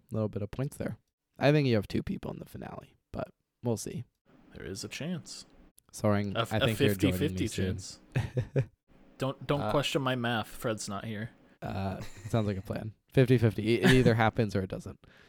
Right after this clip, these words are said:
Speaker 1: <laughs>
Speaker 2: Yeah.
Speaker 1: Uh, okay. Well, yeah. I guess that means that next week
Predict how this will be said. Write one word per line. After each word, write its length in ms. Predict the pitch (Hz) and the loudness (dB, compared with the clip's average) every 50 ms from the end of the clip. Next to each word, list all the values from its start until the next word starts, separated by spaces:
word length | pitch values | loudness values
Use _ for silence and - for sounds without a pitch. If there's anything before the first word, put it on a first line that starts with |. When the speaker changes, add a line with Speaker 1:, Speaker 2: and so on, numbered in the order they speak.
| _ _ _ - | _ _ _ 8
Speaker 1:
<laughs> 320 | 139 120 107 101 - 160 147 | 10 10 10 8 6 6 6
Speaker 2:
Yeah. 360 | 139 135 120 104 95 101 - 151 - - - - - _ _ - - - - - - _ _ _ _ _ _ _ - | 6 4 2 2 0 0 0 -2 -2 -6 -20 -20 -20 _ _ -16 -16 -14 -14 -16 -18 _ _ _ _ _ _ _ -2
Speaker 1:
Uh, 440 | 117 110 107 104 104 104 101 101 101 _ - | 0 2 2 2 2 2 2 0 -2 _ -4
okay. 280 | 127 117 - 101 139 185 123 | -4 -2 -2 -4 -4 2 6
Well, 260 | 156 156 170 180 190 - _ - | 6 8 8 6 4 -2 _ -2
yeah. 200 | 127 113 - - - | -2 -2 -2 -2 -4
I 60 | 123 | -2
guess 160 | 123 147 175 - | 0 0 0 0
that 120 | - 214 | 0 -2
means 200 | 190 190 190 180 | -2 -2 -2 0
that 120 | 170 160 - | 0 -2 -2
next 400 | 139 151 170 - - - - - _ _ _ - | -4 -8 -10 -12 -16 -18 -20 -20 _ _ _ -4
week 560 | 127 123 127 120 127 - - - - - - | 0 0 0 0 0 -4 -6 -12 -20 -20 -20